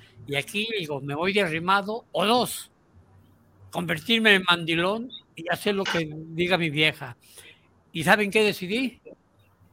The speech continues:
Convertirme en mandilón. Pues al cabo todos en mi familia son una bola de mandilones.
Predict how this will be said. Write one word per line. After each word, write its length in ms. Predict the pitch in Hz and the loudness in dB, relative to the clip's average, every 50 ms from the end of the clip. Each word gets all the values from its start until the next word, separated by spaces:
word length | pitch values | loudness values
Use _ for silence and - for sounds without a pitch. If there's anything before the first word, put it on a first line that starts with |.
| _ _ _ | _ _ _
Convertirme 580 | - 214 202 185 190 165 - 220 220 214 214 214 | -4 -2 0 0 0 2 4 4 4 4 4 2
en 80 | 208 | 4
mandilón. 580 | 208 220 220 214 214 226 247 294 330 349 320 247 - - - - - _ _ _ _ | 4 4 4 6 6 8 10 10 8 8 6 2 -4 -10 -20 -20 -20 _ _ _ _
Pues 140 | - 214 180 | -2 2 4
al 160 | 233 220 196 | 4 4 6
cabo 280 | - 269 285 302 285 - | 6 4 6 6 2 0
todos 300 | - 302 302 320 262 202 | 2 2 2 4 4 2
en 100 | 247 247 | 2 0
mi 100 | 247 226 | 0 4
familia 640 | 180 226 240 247 262 269 269 269 262 262 262 247 247 - _ _ _ _ _ _ _ _ _ | 4 4 6 6 2 0 2 4 4 4 4 2 0 -8 _ _ _ _ _ _ _ _ _
son 500 | - - - - 247 240 247 262 262 262 | -20 -20 -6 0 2 4 4 4 4 2
una 260 | 254 247 233 220 214 | 0 2 2 2 2
bola 300 | 202 220 226 226 220 214 | 2 0 0 0 0 0
de 160 | 190 185 170 | 0 -2 -2
mandilones. 760 | 156 170 165 165 160 170 165 190 202 208 185 165 147 - | 0 -2 -2 -2 -2 -2 -2 -2 -2 -2 -4 -6 -8 -12